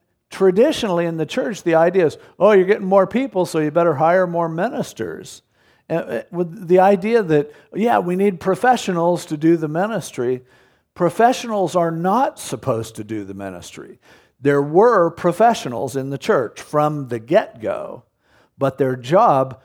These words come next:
was to equip the saints for the work of the ministry. And so the job of somebody who's in a pastoral role, or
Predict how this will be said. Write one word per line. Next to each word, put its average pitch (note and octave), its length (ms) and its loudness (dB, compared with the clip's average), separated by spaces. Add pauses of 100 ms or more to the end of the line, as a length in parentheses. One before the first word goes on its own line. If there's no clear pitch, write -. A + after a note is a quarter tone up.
(140)
was C3+ 260 -4
to C#3+ 200 -2
equip G3 640 -2 (220)
the A#2+ 140 -8
saints - 800 -6 (400)
for D3+ 160 -2
the C#3+ 80 -4
work A2 320 -8
of C#3+ 140 -8
the F#3+ 80 -8
ministry. E3 720 -10 (680)
And A2+ 140 -12
so C#3+ 200 0
the A#2+ 140 -8
job D3 460 2
of A#2+ 220 -4 (200)
somebody D3 380 -4
who's B2 220 -6
in B2 100 -6
a A2+ 40 -8
pastoral C#3+ 760 0
role, G#2+ 460 -6
or G2+ 160 -12